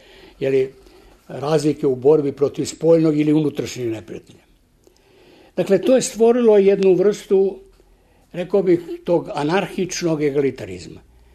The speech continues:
Na to je došlo samoupravljanje, kao melem. Opet su svi jednaki, nisu važne kompetencije,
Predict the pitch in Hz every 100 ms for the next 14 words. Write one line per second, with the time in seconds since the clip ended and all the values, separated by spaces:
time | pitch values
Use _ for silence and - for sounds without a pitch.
0 | _ _ 147 190 190 196 147 170 160 160
1 | 156 156 - - 143 131 127 139 117 110
2 | 85 - _ _ _ _ - - 165 151
3 | 139 117 101 80 - _ _ _ - 214
4 | - 151 139 - 160 139 139 143 170 175
5 | - _ _ - 196 185 151 135 123 120
6 | 101 98 - 147 143 156 151